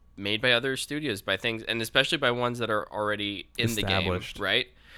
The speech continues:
Speaker 1: You have to compete against Hulu and Netflix and
Speaker 2: And that's, this is why I think it's contingent on what it launches with.
Speaker 1: Yeah.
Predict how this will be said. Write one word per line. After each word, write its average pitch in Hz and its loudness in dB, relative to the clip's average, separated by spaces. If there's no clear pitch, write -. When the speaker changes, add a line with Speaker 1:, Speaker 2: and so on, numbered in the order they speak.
Speaker 1:
You 147 2
have 160 4
to 165 -6
compete 135 -4
against 95 -4
Hulu 117 -2
and 107 0
Netflix 98 -4
and 92 -8
Speaker 2:
And 131 4
that's, - -2
this 135 0
is 156 0
why 143 2
I 117 4
think 117 0
it's 107 -2
contingent 113 2
on 95 2
what 95 4
it 92 4
launches 85 0
with. - -6
Speaker 1:
Yeah. 110 6